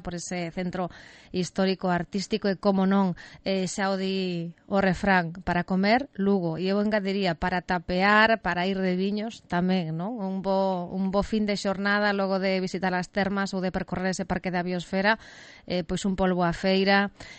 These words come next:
eh, unha carne ao caldeiro, uns, unhas cuncas de viño ou unha sobremesa tamén, non? Tan típica de Lugo, unhas filloas, en fin, penso que a oferta gastronómica tamén é moi apetecible, non? Nesa cidade.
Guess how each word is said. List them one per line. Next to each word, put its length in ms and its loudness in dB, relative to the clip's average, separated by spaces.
eh, 640 -6
unha 240 -4
carne 240 -4
ao 100 -6
caldeiro, 600 0
uns, 560 -4
unhas 240 -2
cuncas 260 0
de 140 -2
viño 400 0
ou 80 -4
unha 160 -4
sobremesa 560 -2
tamén, 400 -2
non? 160 -4
Tan 160 0
típica 320 -10
de 160 -8
Lugo, 400 -4
unhas 480 -10
filloas, 640 0
en 160 -4
fin, 160 -4
penso 320 -4
que 160 -2
a 100 2
oferta 380 -2
gastronómica 720 -2
tamén 400 0
é 160 -2
moi 240 0
apetecible, 640 -4
non? 80 -6
Nesa 240 -6
cidade. 400 -10